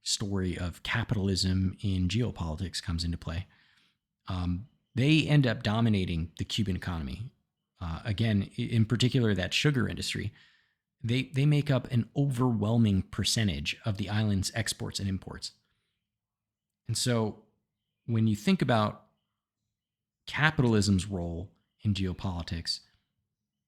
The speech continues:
you really gotta think about, like, what makes the most money. And in particular, if you've invested a lot of,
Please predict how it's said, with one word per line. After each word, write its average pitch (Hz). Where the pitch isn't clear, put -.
you 117
really 143
gotta 127
think 120
about, 104
like, 98
what 113
makes 117
the -
most 92
money. 82
And 92
in 104
particular, 127
if 113
you've 131
invested 113
a 101
lot 101
of, 92